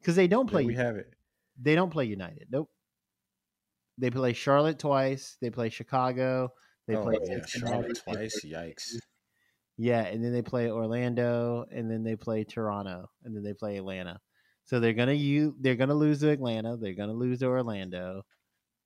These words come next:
Speaker 1: Like, they're gonna lose to
Speaker 2: Okay.
Speaker 1: Cincinnati. Like, you know.
Speaker 2: Okay, you got it.
Speaker 1: Yeah.
Speaker 2: Uh, and I guess number one is F C Cincinnati.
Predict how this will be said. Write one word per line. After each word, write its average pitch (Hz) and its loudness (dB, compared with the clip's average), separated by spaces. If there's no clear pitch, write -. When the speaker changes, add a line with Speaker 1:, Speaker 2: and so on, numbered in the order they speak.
Speaker 1:
Like, 104 -4
they're 110 0
gonna 117 0
lose 127 2
to 131 -10
Speaker 2:
Okay. 104 -12
Speaker 1:
Cincinnati. 98 -8
Like, 110 -8
you 123 -10
know. 113 -10
Speaker 2:
Okay, 113 -10
you 107 -12
got 151 -6
it. 135 -16
Speaker 1:
Yeah. 170 -2
Speaker 2:
Uh, 123 2
and 120 -4
I 123 2
guess 131 0
number 139 -2
one 143 -2
is 127 -2
F 120 -4
C 143 -6
Cincinnati. 147 -4